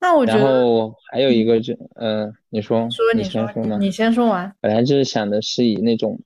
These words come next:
Speaker 2: 嗯，朋友的关系嘛，大家相处其实也没啥。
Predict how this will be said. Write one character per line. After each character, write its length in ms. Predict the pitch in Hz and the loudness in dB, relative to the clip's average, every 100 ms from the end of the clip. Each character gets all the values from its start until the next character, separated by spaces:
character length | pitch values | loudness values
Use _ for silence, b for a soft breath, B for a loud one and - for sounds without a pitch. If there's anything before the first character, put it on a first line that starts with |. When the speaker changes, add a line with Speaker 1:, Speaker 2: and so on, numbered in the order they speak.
| - | -8
Speaker 2:
嗯， 380 | 110 101 104 | -6 -4 -4
朋 240 | 101 - 110 | -6 -2 2
友 100 | 139 | 2
的 120 | 113 | 2
关 240 | 110 113 | 0 -2
系 180 | 117 - | -2 -2
嘛， 220 | 107 101 - _ | -2 -2 -10 _
大 100 | 113 | 0
家 140 | 110 | 0
相 280 | 110 120 127 | 0 -2 -2
处 180 | 123 104 | -2 -4
其 200 | 98 107 | -4 -2
实 80 | 117 | 0
也 160 | 110 | -2
没 280 | 101 104 110 | -2 -2 -4
啥。 240 | 123 113 | -4 -6